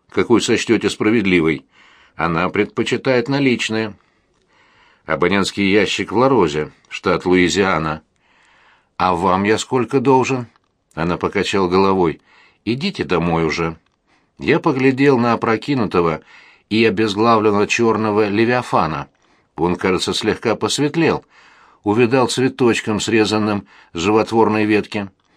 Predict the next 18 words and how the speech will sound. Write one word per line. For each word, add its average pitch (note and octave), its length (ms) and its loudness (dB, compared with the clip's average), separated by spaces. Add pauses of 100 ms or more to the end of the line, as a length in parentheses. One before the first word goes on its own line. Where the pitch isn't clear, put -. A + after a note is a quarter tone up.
(200)
Впрочем, F2 440 0
не G2+ 100 2
исключено, D3+ 640 -2 (340)
что - 220 -4
у - 20 -2
меня F#2+ 260 0
разыгралось F#2+ 560 0
воображение. F2+ 800 -2 (960)
Я B2+ 240 2
вошел C3+ 460 2
сюда, D#3 280 0
полагая, A#2 460 0
будто B2+ 320 -2
способен C3 580 0
отличать B2+ 480 -2
факты C3+ 360 0
от C3+ 120 0
вымыслов, G#2+ 560 -2